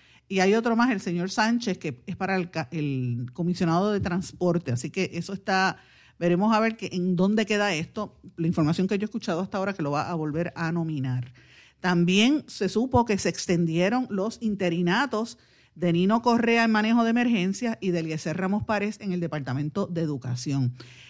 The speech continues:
A Eliezer Ramos Párez lo quieren sacar los que tienen interés en manejar los miles de millones que entran al Departamento de,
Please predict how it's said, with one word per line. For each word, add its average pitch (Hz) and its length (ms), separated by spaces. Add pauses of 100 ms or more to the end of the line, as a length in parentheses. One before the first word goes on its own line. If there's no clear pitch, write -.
(100)
A 175 100
Eliezer 180 420
Ramos 269 300
Párez 269 220
lo 262 120
quieren 247 240
sacar 247 480
los 196 180
que 185 120
tienen 180 260
interés 233 500
en 196 140
manejar 175 480
los 190 140
miles 175 280
de 202 80
millones 202 420
que 165 180
entran 185 260
al 160 100
Departamento 143 640
de, 175 160